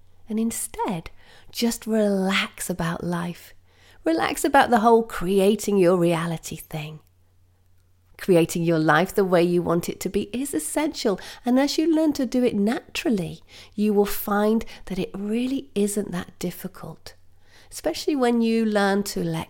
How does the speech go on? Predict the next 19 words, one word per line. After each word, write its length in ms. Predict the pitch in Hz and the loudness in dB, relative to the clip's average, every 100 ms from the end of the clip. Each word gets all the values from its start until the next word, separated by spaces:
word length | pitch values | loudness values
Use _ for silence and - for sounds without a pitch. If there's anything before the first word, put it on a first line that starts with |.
| - | -14
go 440 | - 160 147 87 220 - - - | -10 -8 -8 -8 -8 -12 -12 -4
and 240 | 202 220 | -2 -2
trust 580 | - - - - - - | -6 -8 -8 -8 -12 -6
in 140 | 196 | -4
the 100 | 196 | -2
natural 600 | 185 190 226 - - 254 247 | 0 -2 -2 -6 -8 -6 -6
flow 560 | - - 185 180 190 | -8 -10 -6 -4 -2
of 160 | 180 - | -4 -8
your 160 | 160 | -8
life. 540 | 156 156 175 - - - - _ _ _ _ _ _ _ _ _ _ _ _ _ _ | -8 -10 -12 -16 -20 -20 -20 _ _ _ _ _ _ _ _ _ _ _ _ _ _
You 80 | 175 | -8
certainly 460 | - 170 - 160 160 | -2 -2 0 -2 -2
are 100 | 156 | -4
a 60 | |
master 600 | 151 151 185 240 - 233 | -4 -4 -6 -8 -6 -4
at 100 | 208 | -4
creating 500 | - 202 180 180 185 | 0 4 4 2 0
your 160 | 180 175 | 2 2
life. 460 | 175 170 170 - | 2 2 -2 -8